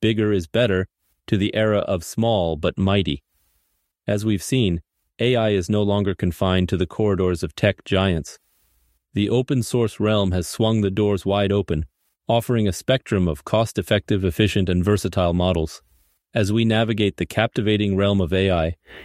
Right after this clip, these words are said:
it's paramount to comprehend the intricacies of this technology. It's this understanding that gives us the ability to fully leverage its potential, while also grasping the valid criticism related to the ethical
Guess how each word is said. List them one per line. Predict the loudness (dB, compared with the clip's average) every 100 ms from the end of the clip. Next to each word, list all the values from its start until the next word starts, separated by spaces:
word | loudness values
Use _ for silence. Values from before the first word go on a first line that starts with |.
| -2
it's | -2 -2
paramount | -2 0 2 0 -2 -4
to | -8
comprehend | -4 -2 0 0 2 2
the | 0 0
intricacies | -2 0 -2 -2 0 0
of | 0 -2
this | -2
technology. | -2 -2 0 0 -2 -4 -8 -10 -4 -4 -4 -2
It's | -2 0
this | -4 -2
understanding | -2 -2 -2 -2 0 0 0
that | -4 -2
gives | 0 2 0
us | -2
the | -2 -2
ability | 0 -2 0 -2 -4 _ -20 -12 0
to | 0
fully | 0 -4 -2 0
leverage | 2 0 0 -2 -2
its | -4 -4
potential, | -4 2 2 2 0 -2 -6 _ _ -6
while | 0
also | 0 2 -2
grasping | 0 0 0 0 0 0
the | 2
valid | 2 2 0 -2
criticism | -2 0 0 0 -2 2 2 0 _ _ -4
related | 0 2 0 0
to | -2
the | -2 0
ethical | -2 0 -4 -2 -2